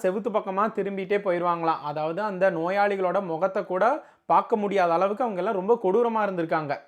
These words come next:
அந்த ஹாஸ்பிட்டலுக்கு வேலை பார்க்க வர்றவங்க யாருமே பத்து, பதினஞ்சு நாளுக்கு மேல இருக்கிறது இல்ல. வந்த உடனே ரிசைன் பண்ணிட்டு போயிடுறாங்க, இல்ல அடிக்கடி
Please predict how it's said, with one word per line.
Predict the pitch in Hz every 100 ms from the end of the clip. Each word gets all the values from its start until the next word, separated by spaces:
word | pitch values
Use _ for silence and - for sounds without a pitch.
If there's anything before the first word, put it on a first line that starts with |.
| _
அந்த | - 226 214
ஹாஸ்பிட்டலுக்கு | 269 302 359 320 294
வேலை | 208 214 285
பார்க்க | 269 247 247
வர்றவங்க | 226 226
யாருமே | 202 156 180 277 247 208 247
பத்து, | 262 - 202 226
பதினஞ்சு | 262 254
நாளுக்கு | 240 226 233
மேல | 220 208 262
இருக்கிறது | 247 208 233 220
இல்ல. | 196 156 -
வந்த | 143 139 190 240
உடனே | 233 254 208
ரிசைன் | 196 233
பண்ணிட்டு | 240 233 202 214
போயிடுறாங்க, | 208 208
இல்ல | 233 247
அடிக்கடி | 185 208 226 277